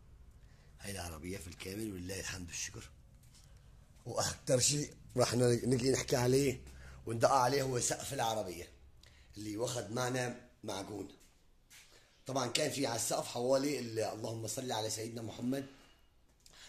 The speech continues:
آه، نصف سنتي معجون، وفي مكانين في السقف يمين ويسار، على اليسار من نص العربية ورا بت-، ب-، بنقول خمسة وعشرين تلاتين سنتي دائري، في حوالي سنتي معجون لأن كان الصاج خفيف.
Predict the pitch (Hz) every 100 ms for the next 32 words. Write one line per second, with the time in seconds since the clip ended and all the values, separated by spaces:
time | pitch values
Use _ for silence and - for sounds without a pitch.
0 | - - 110 107 107 104 104 98 95 120
1 | 135 127 143 139 135 113 101 92 82 -
2 | _ _ _ _ _ - _ 98 - 135
3 | 127 113 123 120 120 98 - 113 - 135
4 | 127 - 107 113 131 120 107 95 127 139
5 | - - _ _ - - - 117 123 120
6 | 123 120 107 95 113 120 120 107 113 107
7 | 120 147 170 - - - 104 104 90 104
8 | 107 104 107 120 123 - 127 117 120 110
9 | - 127 120 113 131 120 127 117 110 120
10 | 127 139 - - _ _ _ _ - 120
11 | 120 131 127 - 143 139 123 113 113 127
12 | 107 - 123 - 123 123 110 101 85 -